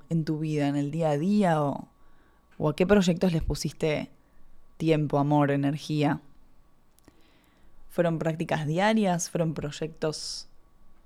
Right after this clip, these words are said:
de, como de temporadas? ¿Qué creaste en silencio aunque nadie lo viera? Si pudieras elegir una sensación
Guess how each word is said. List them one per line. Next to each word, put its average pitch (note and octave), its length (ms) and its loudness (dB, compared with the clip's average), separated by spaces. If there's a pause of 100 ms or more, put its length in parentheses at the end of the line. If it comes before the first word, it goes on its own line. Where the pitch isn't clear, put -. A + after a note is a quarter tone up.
(320)
de, C#3 240 -8 (140)
como D3 320 -6 (680)
de D#3 80 -6
temporadas? F3 1040 4 (3000)
¿Qué A#3+ 120 2
creaste A#3+ 460 4
en G#3 120 2
silencio F3+ 580 2
aunque E3+ 220 -2
nadie E3+ 260 0
lo D3+ 140 4
viera? C#3 320 2 (3000)
Si - 180 -4
pudieras A3+ 480 2
elegir G#3+ 560 0
una G3+ 220 2
sensación D#3+ 800 -2